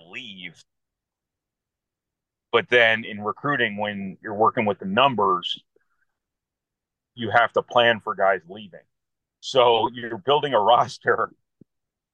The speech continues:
with the hope and intention that nobody's gonna leave, but then you have to plan for somebody leaving. So at some point in time,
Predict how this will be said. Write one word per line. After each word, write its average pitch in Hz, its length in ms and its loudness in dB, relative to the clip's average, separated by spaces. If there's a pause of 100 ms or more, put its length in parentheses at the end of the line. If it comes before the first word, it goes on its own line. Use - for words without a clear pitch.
(920)
with 123 180 -8
the 101 100 0
hope 139 340 0
and 117 120 -4
intention 131 520 -4
that 101 140 -8
nobody's 113 400 -4
gonna 92 200 -6
leave, 98 500 -8 (680)
but 110 140 4
then 120 160 2
you 113 140 2
have 113 140 4
to 101 80 -6
plan 113 320 -2
for 101 120 -14
somebody 95 340 -10
leaving. 95 480 -8
So 98 340 2
at - 180 2
some 170 220 2
point 113 280 -6
in 90 60 -20
time, 98 500 -2